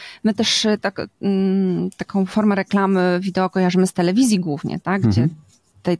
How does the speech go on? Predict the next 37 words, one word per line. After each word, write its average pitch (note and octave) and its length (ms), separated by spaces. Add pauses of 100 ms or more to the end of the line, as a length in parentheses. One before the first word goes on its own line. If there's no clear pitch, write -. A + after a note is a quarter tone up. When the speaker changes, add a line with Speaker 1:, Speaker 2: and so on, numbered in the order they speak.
(120)
Speaker 1:
tego F#3 220
targetowania F3+ 640
w F#3 40
ogóle F#3 220
nie C#4 220
ma, D3 200 (100)
nie F#3+ 380
ma F3+ 100
takiej - 220
możliwości. F3 800 (640)
E, G3+ 220
więc G3+ 180
wszyscy - 280
oglądali A3+ 400
wszystko, - 720
e, F3 640
i, E3+ 340
i F#3 60
te F#3+ 100
pierwsze, F#3 360 (960)
pierwsze G3+ 280
lata G3 240
YouTube'a G3+ 360
były A3 140
dość A3+ 180
podobne, A3 460
a G3+ 80
teraz, A#3 560
e, F#3 240
myślę, F3 260
że F3+ 100
to - 100
się E3+ 280 (680)
po G#3+ 80
prostu A#3+ 300 (100)
tak, - 420 (140)
em, F3+ 1080